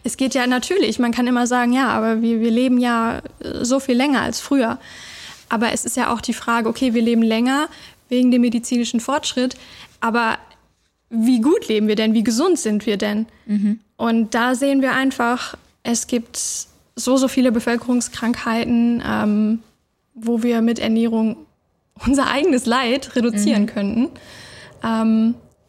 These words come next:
Speaker 1: ja, und ich glaube auch nicht umsonst, dass es so einen Spruch gibt, ich weiß nicht jetzt grad, wer es gesagt hat, aber dass auch irgendwo der Frieden auf dem Teller anfängt. Ähm,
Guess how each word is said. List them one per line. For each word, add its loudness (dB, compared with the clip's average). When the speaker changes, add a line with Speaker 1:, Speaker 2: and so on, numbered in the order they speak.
Speaker 1:
ja, 0
und 2
ich -6
glaube 2
auch 2
nicht 2
umsonst, 2
dass -2
es -4
so -2
einen 2
Spruch -6
gibt, -2
ich -10
weiß -2
nicht -2
jetzt -4
grad, -4
wer 2
es -4
gesagt -2
hat, -2
aber -2
dass -4
auch -6
irgendwo 2
der 0
Frieden 2
auf -4
dem 0
Teller -2
anfängt. 0
Ähm, 0